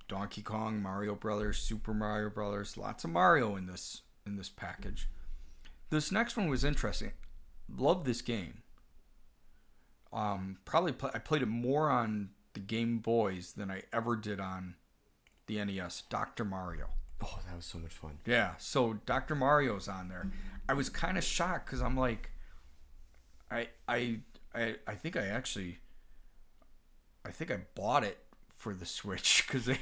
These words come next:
Speaker 1: had it. So, so I think I bought it for the Switch, but no, I bought it for the, uh, the, the, um, the two D S. I bought it for the two D S.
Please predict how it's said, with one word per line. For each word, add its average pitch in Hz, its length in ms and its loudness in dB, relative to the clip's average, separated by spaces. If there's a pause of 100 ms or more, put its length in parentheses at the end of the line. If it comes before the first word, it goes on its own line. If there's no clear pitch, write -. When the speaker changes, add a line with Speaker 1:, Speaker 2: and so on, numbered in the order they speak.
Speaker 1:
had 156 260 10
it. 180 160 6 (300)
So, 165 300 6 (360)
so - 140 0
I 139 60 6
think 180 160 2
I 147 60 6
bought 127 380 4
it 135 100 10
for - 120 10
the 117 120 4
Switch, - 320 2 (120)
but 104 240 -2 (460)
no, 160 160 8
I 113 100 6
bought 135 240 4
it 143 80 -2
for 143 180 0
the, 110 360 0 (220)
uh, 110 160 0 (100)
the, 101 300 -2 (520)
the, 104 260 0
um, 90 520 -4 (100)
the 101 160 -8
two - 240 -2
D 107 140 0
S. - 280 -6
I - 40 -4
bought 101 180 -2
it 98 80 -6
for 110 100 -6
the 95 100 -4
two 101 240 -6
D 90 140 -8
S. - 300 -10